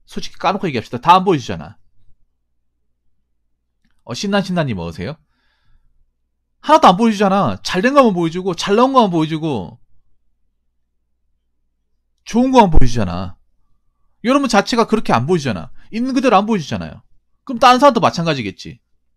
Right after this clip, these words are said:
여러분들 뭐, 겉으로 보여주는 모습 중에 여러분들 진짜, 진짜 모습 보여준 적 있습니까? 속알맹이 꺼내본 적 있어요? 한 번도 없어. 나만 안 꺼냅니까? 다 안 꺼내.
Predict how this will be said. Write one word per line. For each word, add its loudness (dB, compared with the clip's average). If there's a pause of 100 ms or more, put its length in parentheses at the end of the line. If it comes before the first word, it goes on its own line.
(1080)
여러분들 4
뭐, 2
겉으로 2
보여주는 0
모습 -6
중에 -8 (260)
여러분들 0
진짜, -2
진짜 -2
모습 -6
보여준 -4
적 -6
있습니까? -14 (720)
속알맹이 0
꺼내본 -4
적 -8
있어요? -12
한 -14
번도 -8
없어. 0 (1040)
나만 4
안 0
꺼냅니까? -8 (140)
다 0
안 0
꺼내. -8